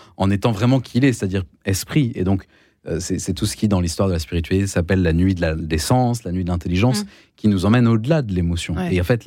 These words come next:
Speaker 1: ça veut pas dire qu'il y a plus de relation. C'est-à-dire que la relation, au contraire, euh, s'approfondit, s-, s'élargit, se, se, se, se, se rend plus dense.
Speaker 3: Alors ça, c'est quand on croit, et quand on croit pas, ce monde, en gros, dernière question, Jenny Bastier, euh, va-t-il devenir fou, devenir fou ?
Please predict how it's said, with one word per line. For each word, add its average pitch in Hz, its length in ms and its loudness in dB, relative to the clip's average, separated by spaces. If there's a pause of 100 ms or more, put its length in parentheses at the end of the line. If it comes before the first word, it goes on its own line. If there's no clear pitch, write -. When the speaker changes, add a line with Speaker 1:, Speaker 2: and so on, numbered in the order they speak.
Speaker 1:
ça 95 160 -4
veut 95 100 0
pas 107 100 0
dire 107 200 -2
qu'il 90 160 -2
y 87 40 2
a 85 40 -2
plus 117 180 -2
de 107 80 0
relation. 101 440 2 (260)
C'est-à-dire 95 240 0
que 101 100 -2
la 90 100 2
relation, 90 380 2
au 101 80 2
contraire, 117 640 0 (420)
euh, 85 180 0
s'approfondit, 104 960 0
s-, 98 280 0
s'élargit, 101 760 2
se, 92 260 0 (220)
se, - 240 -6
se, 92 240 0
se, 95 240 -4
se - 220 -6
rend 85 120 0
plus 87 160 -6
dense. 120 440 -2
Speaker 3:
Alors 160 100 -6
ça, 220 100 -4
c'est 294 120 -6
quand 240 180 -10
on 220 100 -8
croit, 294 240 -4
et 240 60 -4
quand 208 220 -6
on 233 40 -6
croit 202 220 -4
pas, 254 300 0
ce - 240 -2
monde, 185 380 2
en 160 100 2
gros, 165 320 0
dernière 151 300 -2
question, 165 300 -6
Jenny 156 220 -2
Bastier, 175 720 0
euh, 143 300 2
va-t-il 151 400 -2
devenir 147 360 0
fou, - 200 -4
devenir 160 400 -4
fou ? - 240 -4